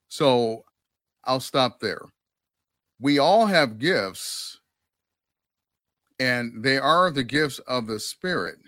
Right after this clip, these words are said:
but we also are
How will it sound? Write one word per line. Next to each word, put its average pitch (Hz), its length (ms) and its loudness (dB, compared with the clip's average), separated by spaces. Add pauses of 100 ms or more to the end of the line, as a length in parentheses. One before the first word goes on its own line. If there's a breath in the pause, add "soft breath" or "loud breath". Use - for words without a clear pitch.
(1080)
but 143 400 0 (340)
we 139 200 0 (100)
also 131 840 0 (920)
are 135 240 0